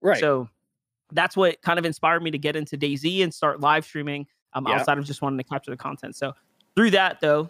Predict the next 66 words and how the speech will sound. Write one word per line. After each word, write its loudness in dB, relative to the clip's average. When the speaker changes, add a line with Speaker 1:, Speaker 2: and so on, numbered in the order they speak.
Speaker 2:
through 0
that 2
game, -4
through -6
that, -2
uh, 0
community, -2
um, -8
you -2
know, 0
my, 2
my 2
D -2
Ms -4
and -4
Markstrom -2
go -4
way -2
back, -2
years 2
and -4
Speaker 1:
Oh, -2
Speaker 2:
years 0
and 2
Speaker 1:
nice. 0
Speaker 2:
years 0
back 0
on 0
Twitter. 2
Yeah, 4
just -10
looking 0
for 0
opportunities -2
to -10
collaborate. 0
Speaker 1:
Yeah. 2
Speaker 2:
And -4
he's, -2
he's -4
one 2
of 2
the -14
few 0
people 0
that 4
are 4
just -4
down 4
to 0
earth, 2
right? 0
He's -6
got 4
a, 4
Speaker 1:
Yeah. 2
Speaker 2:
he's -10
got 2
a -2
great, 2
you -4
could -4
just, -4
you -6
could -4
just -8